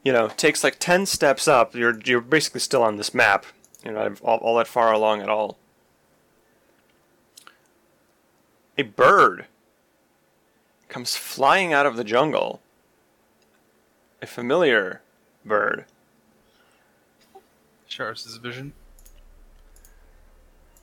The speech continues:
Speaker 1: Indeed. Uh, f-, familiar in the sense that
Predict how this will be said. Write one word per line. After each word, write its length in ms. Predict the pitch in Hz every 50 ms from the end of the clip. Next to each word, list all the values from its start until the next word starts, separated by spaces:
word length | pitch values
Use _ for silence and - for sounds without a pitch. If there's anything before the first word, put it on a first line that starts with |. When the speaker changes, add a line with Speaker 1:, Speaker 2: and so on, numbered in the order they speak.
| _ _ _ _ _ _ - _ _
Speaker 1:
Indeed. 720 | - - 135 135 127 131 131 151 160 135 101 73 - - - - _ _ _ _ _ _ _ _ _ _ _ _ _ _ _ _ - 165 208 262 269 - _ _ _ _ _ _ _ _ _ _ _ _ _ _ _ _ - - _ _ _ _ _ _ _ _ _ _ _ - - _ _ _ -
Uh, 340 | 120 113 104 101 101 - - -
f-, 280 | - - - 139 131
familiar 480 | - - 143 147 156 160 160 151 147 143
in 120 | 139 131
the 40 | 131
sense 300 | - - 131 127 123 -
that 340 | - 123 110 107 - -